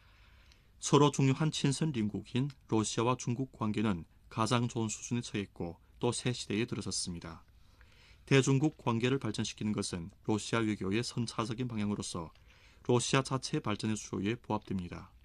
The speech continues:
쌍방은 국제 무대에서 협력을 밀접히 하여 다각 분야의 국제 규칙이 잘 준수되도록 하고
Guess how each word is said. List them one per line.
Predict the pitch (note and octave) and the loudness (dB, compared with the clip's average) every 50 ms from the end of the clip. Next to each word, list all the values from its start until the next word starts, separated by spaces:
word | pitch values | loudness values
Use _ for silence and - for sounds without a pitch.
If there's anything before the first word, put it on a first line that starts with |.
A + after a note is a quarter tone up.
| - - - - _ | -20 -20 -20 -20 _
쌍방은 | - - - A2 G#2 G2+ G#2 G2 F2 - - - - - - - - - | -10 -4 -2 0 2 2 2 2 0 -2 -8 -16 -20 -20 -20 -20 -20 -2
국제 | - - B2+ - - D3+ C#3+ C#3+ | 0 0 0 2 4 4 4 4
무대에서 | C3 B2+ B2 B2+ B2+ - D3 | 2 2 2 2 0 0 -2
협력을 | C3+ - - C3 B2+ B2 B2 D3+ C3 | -4 -2 -2 0 0 0 0 0 0
밀접히 | A2 G#2 - - A#2+ - - | 0 0 0 -2 -4 -4 -4
하여 | - G2+ G2+ F#2+ E2+ D#2+ - - - | -4 -2 -2 -2 -4 -6 -10 -14 -6
다각 | - G#2+ G#2 A2+ G#2+ - | -4 -2 -2 -2 -2 -4
분야의 | - - A2 G#2 G2 F#2 G2 A2+ B2+ B2+ - - - - | -4 -2 0 0 2 2 2 0 0 -2 -6 -12 -18 -6
국제 | - B2+ A2+ - - - C#3 C3+ | -4 -4 -4 -4 0 0 0 0
규칙이 | C3 - A#2+ G#2 - - - - A2 G#2 B2 B2+ | 0 -2 -8 -10 -8 -10 -12 -10 -8 -6 -6 -6
잘 | - - C3 C3 C3+ | -4 -2 -2 -2 -2
준수되도록 | C3 - - A#2+ G#2+ - - A2+ A#2 G2+ G2 - A#2 - - - | -4 -6 -6 -6 -6 -6 -4 -4 -2 -2 -2 -2 -4 -6 -6 -8
하고 | G2+ F#2+ - F2 D#2 - | -8 -6 -6 -8 -8 -10